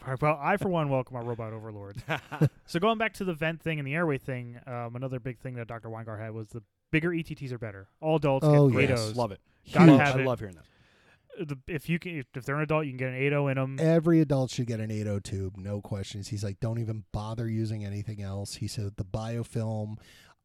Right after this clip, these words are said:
Speaker 3: uh, and the buildup over time, he goes, "That, that seven point oh is gonna turn out to be much less. You're gonna have higher ventilation pressures. You're gonna have a, a more uncomfortable patient, which requires more meds,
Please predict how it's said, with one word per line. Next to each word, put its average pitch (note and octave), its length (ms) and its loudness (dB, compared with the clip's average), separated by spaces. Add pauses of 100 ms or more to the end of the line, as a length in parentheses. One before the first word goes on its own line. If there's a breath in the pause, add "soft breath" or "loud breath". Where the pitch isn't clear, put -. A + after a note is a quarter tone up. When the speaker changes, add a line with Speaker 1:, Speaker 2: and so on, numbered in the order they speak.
Speaker 3:
uh, G2+ 280 -6
and G#2 120 -12
the G2+ 60 -10
buildup A#2 480 -4
over G#2 200 -6
time, G2 380 -8
he G2 140 -10
goes, G2 240 -6
"That, G2+ 260 -8 (180)
that G2+ 220 -14
seven B2 460 -4
point A2 320 -6
oh G2 360 -8
is G#2 160 -12
gonna G2 200 -10
turn G2 280 -12
out F#2+ 240 -12
to G2 120 -6
be F#2+ 540 -10 (1500 soft breath)
much C3+ 420 2
less. G#2+ 380 -6
You're A2 100 -6
gonna G#2 160 -6
have G2 140 -8
higher A#2+ 320 -8
ventilation A2 600 -6
pressures. G2+ 500 -8
You're G2 80 -6
gonna G2 180 -8
have F#2 220 -8
a, F#2+ 160 -10
a A2 60 -12
more A#2 320 -4
uncomfortable G#2 600 -8
patient, G2 560 -8
which G#2 200 -10
requires G2 520 -8
more B2 220 -2
meds, G#2+ 500 -10